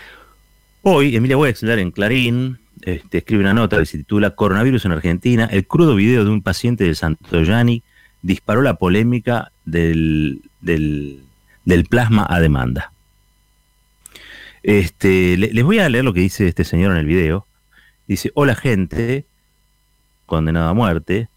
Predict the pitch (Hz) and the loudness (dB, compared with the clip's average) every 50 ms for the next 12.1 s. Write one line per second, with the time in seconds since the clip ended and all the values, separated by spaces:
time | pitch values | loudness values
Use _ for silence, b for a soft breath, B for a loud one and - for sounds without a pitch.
0 | _ _ _ _ _ _ _ _ _ _ _ _ _ _ - 107 107 101 92 87 | _ _ _ _ _ _ _ _ _ _ _ _ _ _ 0 2 2 2 2 0
1 | 78 87 80 76 80 95 120 113 95 82 90 107 113 - _ _ _ _ _ _ | 0 -2 -2 0 0 0 2 2 2 0 -2 -4 -6 -10 _ _ _ _ _ _
2 | _ _ _ _ _ - 90 85 87 85 - 117 113 95 - - 95 101 104 87 | _ _ _ _ _ 0 0 2 2 2 0 0 0 0 0 -2 -2 -2 -2 -2
3 | - 82 78 85 82 85 110 117 104 104 - 82 78 78 - - 110 98 87 - | -4 -2 -2 0 0 0 2 0 0 0 0 -2 -4 -2 -2 -2 -2 0 0 0
4 | 80 76 73 - - 113 101 98 80 78 78 - - 90 92 104 113 123 113 95 | -2 -2 -2 -2 -2 -2 -2 -2 -2 -4 -4 -4 -2 -2 0 2 2 2 2 2
5 | 90 98 98 - b b b b b b b b b b b b b b - 98 | 0 0 -2 -6 b b b b b b b b b b b b b b -2 0
6 | 101 104 104 - - 165 123 104 101 117 127 - _ _ _ _ - - 95 117 | 2 2 2 0 0 0 0 0 0 -2 -4 -8 _ _ _ _ -4 -2 -2 -2
7 | 107 - - 104 - 117 - - 127 113 117 123 - - _ _ - 92 95 104 | -2 -2 -4 -4 -4 -4 -2 -2 0 0 0 -2 -6 -10 _ _ -2 0 2 2
8 | 117 131 135 - - - 143 143 110 87 - - - 73 - _ _ _ _ _ | 2 0 0 -2 -2 -2 -2 -2 -2 -4 -6 -10 -14 -16 -18 _ _ _ _ _
9 | _ _ _ _ _ _ _ _ _ _ _ _ _ _ - 165 165 147 117 110 | _ _ _ _ _ _ _ _ _ _ _ _ _ _ 0 2 2 4 2 2
10 | 117 127 127 - _ - - 80 82 85 85 - - 87 78 - 120 120 123 123 | 0 -2 -6 -10 _ -8 -4 -2 -2 -2 -2 -4 -6 -8 -6 -2 -2 0 0 0
11 | 127 - - 143 135 135 135 123 - - 90 87 95 104 107 101 - - - 113 | 0 0 0 0 0 0 -2 -4 -6 -2 0 2 2 2 2 0 -4 -6 -4 -2
12 | 107 110 | -2 -2